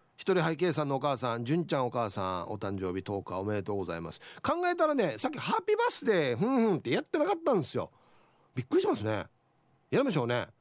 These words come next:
はい。週末お誕生日の皆さんまとめておめでとうございます。はい。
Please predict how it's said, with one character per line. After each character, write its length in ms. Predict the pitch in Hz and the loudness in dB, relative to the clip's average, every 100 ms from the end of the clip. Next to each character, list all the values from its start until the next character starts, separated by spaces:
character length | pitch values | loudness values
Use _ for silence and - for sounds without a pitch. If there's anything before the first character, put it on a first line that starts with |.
| _ - | _ -2
は 200 | 185 170 | 0 0
い。 80 | - _ _ | -8 _ _
週 160 | - 170 | -2 2
末 80 | 165 | 2
お 80 | 151 156 | 2 -2
誕 180 | 135 123 | -2 0
生 160 | 117 113 | 0 0
日 80 | |
の 60 | 107 | 0
皆 160 | 107 98 | 0 -2
さ 140 | - | -4
ん 80 | 92 | -4
ま 80 | 92 | -4
と 100 | 98 | -4
め 120 | 92 | -6
て 180 | 82 90 - | -6 -10 -2
お 80 | 226 | 0
め 120 | 294 | 2
で 80 | 294 | 2
と 100 | 220 | 0
う 60 | 139 | 0
ご 60 | |
ざ 120 | 92 | -4
い 40 | 85 | -8
ま 100 | 85 | -10
す。 140 | - | -6
は 120 | - 208 | 0 2
い。 280 | 131 - | 2 -2